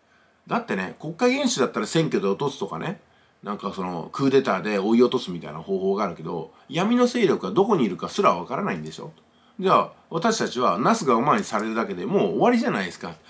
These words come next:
何の抵抗すればいいんですか？<laughs>まあ、そうするとさらにね、ポカーンとしてましたんでね。まあ、陰謀論っていうのは本当限界が来るんですよね。うん。まずなら、この陰謀論っていうのは自分のわからない回答を、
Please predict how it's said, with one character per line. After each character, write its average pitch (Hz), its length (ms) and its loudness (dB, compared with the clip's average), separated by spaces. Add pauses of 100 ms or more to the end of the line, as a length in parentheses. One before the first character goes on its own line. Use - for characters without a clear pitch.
(160)
何 240 260 4
の 240 100 4
抵 214 200 4
抗 196 140 6
す 180 80 -2
れ 160 60 -2
ば 113 100 2
い - 20 -2
い 85 40 -4
ん 80 40 -6
で - 80 -12
す - 100 -18
か？ - 260 -8
<laughs> - 1900 -14
ま 147 100 0
あ、 - 20 4
そ 190 140 4
う 196 60 8
す 190 80 2
る 156 60 0
と 123 100 4
さ 160 140 4
ら 110 100 4
に 92 60 -4
ね、 87 100 -6
ポ 117 140 -4
カ 120 120 2
ー 113 80 6
ン 104 60 0
と 98 80 -4
し - 80 -10
て 90 60 -10
ま 95 120 -10
し - 60 -16
た - 80 -18
ん - 120 -20
で 92 100 -10
ね。 85 120 -12 (340)
ま 143 120 0
あ、 - 20 0
陰 180 160 4
謀 214 160 4
論 127 140 4
っ - 20 -4
て 92 60 -6
い 87 40 -6
う - 20 -6
の 80 60 -6
は 90 60 -8
本 113 100 -6
当 113 280 0
限 131 240 0
界 165 180 2
が 165 100 0
来 170 100 0
る 127 60 0
ん 98 80 -2
で 80 60 -14
す - 40 -18
よ 71 80 -14
ね。 80 200 -10 (560)
う 95 80 -16
ん。 - 400 -14
ま 170 220 0
ず 143 100 -6
な 160 140 2
ら、 92 260 2
こ 95 120 -8
の 92 60 -4
陰 123 120 0
謀 156 200 6
論 98 140 2
っ - 20 -6
て 85 80 -10
い - 20 -8
う 90 40 -6
の 95 80 0
は 82 220 0
自 104 180 -8
分 170 140 0
の 175 80 -2
わ 156 100 0
か 185 100 -8
ら 175 60 -8
な 123 120 -4
い 92 60 -6
回 87 260 -6
答 90 140 -6
を、 104 380 2